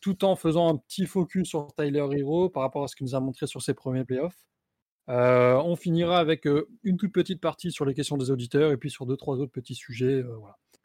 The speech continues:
Alors, pas de quiz de fin aujourd'hui, euh, parce que le contenu sera déjà assez important pour les, les deux premières parties. Alors, c'est le Globetrotters de l'équipe,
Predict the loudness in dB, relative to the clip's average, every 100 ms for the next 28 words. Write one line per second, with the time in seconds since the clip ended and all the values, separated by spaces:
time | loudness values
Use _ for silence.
0 | -4 -2 2 0 0 -4 0 -2 -2 -2
1 | -2 -2 -2 -2 -2 -2 -4 -8 _ _
2 | -10 -2 -2 0 -2 -4 -4 -2 -2 -6
3 | -6 -8 -8 -8 -6 -4 -6 -4 -6 -6
4 | -8 -10 -8 -10 -8 -4 -2 -2 -2 -4
5 | -6 -10 -16 _ _ _ _ _ _ _
6 | _ _ -4 0 0 -2 _ _ _ _
7 | _ -2 6 6 6 4 4 2 2 4
8 | 2 2 -2